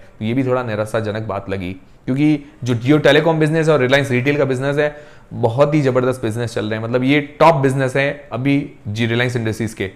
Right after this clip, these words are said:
जो भी वाकई में चल रहे हैं। Jio Financial तो अभी स्टार्ट करेगा, पर ये दोनों बिजनेस तो already established बिजनेस है। तो ये था एजीएम के अंदर जो भी Jio Financial शेयर को लेकर अनाउंसमेंट होना था, और मैंने आपको ये भी बताया था कि भाई Jio Telecom के आईपीओ और Reliance Retail के आईपीओ को लेकर अभी तक कोई भी अनाउंसमेंट नहीं हुई है।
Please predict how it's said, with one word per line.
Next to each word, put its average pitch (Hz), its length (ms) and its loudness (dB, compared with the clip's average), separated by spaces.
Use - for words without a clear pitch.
जो 143 120 4
भी 170 120 6
वाकई 135 400 6
में 196 120 8
चल 131 180 4
रहे 120 120 4
हैं। 110 100 2
Jio 139 160 6
Financial 160 440 4
तो 175 60 6
अभी 185 220 6
स्टार्ट 175 360 4
करेगा, 110 300 2
पर 127 200 0
ये 151 120 4
दोनों 160 220 4
बिजनेस 160 260 0
तो 185 220 0
already 151 440 2
established 123 480 -4
बिजनेस 101 420 -6
है। 98 60 -20
तो 110 80 -12
ये 143 220 6
था 185 140 4
एजीएम 170 400 6
के 147 80 2
अंदर 143 180 2
जो 139 140 2
भी 143 160 0
Jio 123 240 2
Financial 120 460 -4
शेयर 117 260 -2
को 117 120 -4
लेकर 113 240 -4
अनाउंसमेंट 113 440 -6
होना 120 180 -2
था, 135 160 -2
और 135 200 2
मैंने 123 120 2
आपको 135 160 2
ये 131 120 4
भी 151 140 2
बताया 127 320 2
था 135 80 0
कि 143 140 -2
भाई 143 280 2
Jio 131 240 2
Telecom 135 480 -2
के 135 60 0
आईपीओ 127 400 0
और 117 160 2
Reliance 127 240 -4
Retail 127 240 -2
के 123 60 -2
आईपीओ 120 260 -2
को 120 80 -2
लेकर 117 220 -4
अभी 117 140 -4
तक 120 120 -6
कोई 113 140 -4
भी 113 120 -2
अनाउंसमेंट 107 360 -8
नहीं 101 140 -8
हुई 98 140 -8
है। 95 100 -10